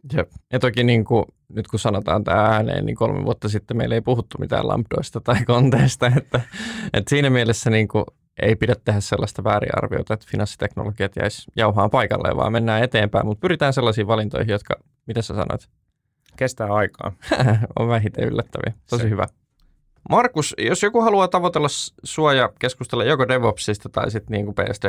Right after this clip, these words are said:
Speaker 1: kaksi lainsäädännön toteuttamisesta tai siihen liittyvistä notifikaatiosta, niin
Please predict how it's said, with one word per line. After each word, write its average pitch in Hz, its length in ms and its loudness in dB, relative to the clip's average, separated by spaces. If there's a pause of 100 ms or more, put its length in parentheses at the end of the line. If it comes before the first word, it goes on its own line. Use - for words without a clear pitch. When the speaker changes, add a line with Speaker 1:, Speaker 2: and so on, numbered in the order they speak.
Speaker 1:
kaksi - 260 -4
lainsäädännön 107 640 -2
toteuttamisesta 98 920 -2
tai 104 140 0
siihen 104 260 -2
liittyvistä 101 440 -4
notifikaatiosta, - 760 -6
niin 92 160 -6